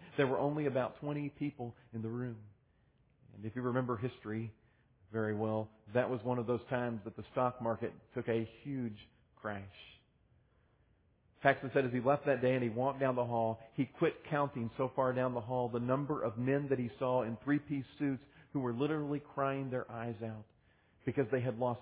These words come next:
thousands and millions of dollars and they had lost their sense of security. Somebody later asked Paxson about him. He asked, "Well, what about you?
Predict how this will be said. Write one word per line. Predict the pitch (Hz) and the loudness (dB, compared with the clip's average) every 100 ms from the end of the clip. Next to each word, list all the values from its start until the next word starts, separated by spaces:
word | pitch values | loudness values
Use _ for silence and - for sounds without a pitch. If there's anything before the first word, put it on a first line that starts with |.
| - | 2
thousands | 135 139 139 143 139 | 2 2 0 -4 -4
and | - 113 | -6 -2
millions | 131 147 147 131 | 0 2 0 -6
of | 120 | -2
dollars | 123 123 123 - | 0 0 -2 -4
and | 113 | -4
they | 113 | -2
had | 110 107 95 | -2 -4 -6
lost | 113 127 135 - | -6 -6 -8 -10
their | 113 107 - | -10 -10 -10
sense | 127 127 - - - | -10 -10 -16 -20 -20
of | 95 - | -20 -20
security. | - - 90 - - - _ _ _ _ _ _ _ _ _ _ _ _ _ - | -18 -14 -14 -16 -20 -20 _ _ _ _ _ _ _ _ _ _ _ _ _ -16
Somebody | 123 127 123 | -4 0 2
later | 123 120 104 | 2 2 0
asked | 117 110 - | -2 -4 -4
Paxson | 123 117 - 110 | -4 -4 -6 -4
about | 107 107 92 | -2 -2 -2
him. | 131 110 104 101 - _ _ | -6 -4 -8 -10 -18 _ _
He | 120 117 | 0 2
asked, | 117 113 - | 2 -2 -6
"Well, | 120 | -4
what | 127 | 0
about | 143 139 127 | 2 0 0
you? | 196 113 | -2 -4